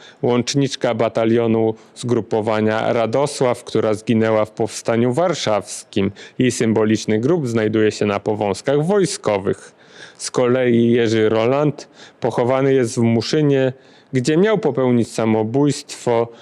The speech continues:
po dostaniu się do niemieckiej niewoli. Warto dodać, że starszym bratem Jerzego Rolanda był także inny znany aktor Witold Roland. Zginął on w wypadku samochodowym,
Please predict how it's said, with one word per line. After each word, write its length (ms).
po 120
dostaniu 460
się 280
do 180
niemieckiej 680
niewoli. 760
Warto 340
dodać, 400
że 220
starszym 400
bratem 420
Jerzego 500
Rolanda 560
był 180
także 680
inny 360
znany 360
aktor 540
Witold 460
Roland. 680
Zginął 500
on 220
w 40
wypadku 540
samochodowym, 1040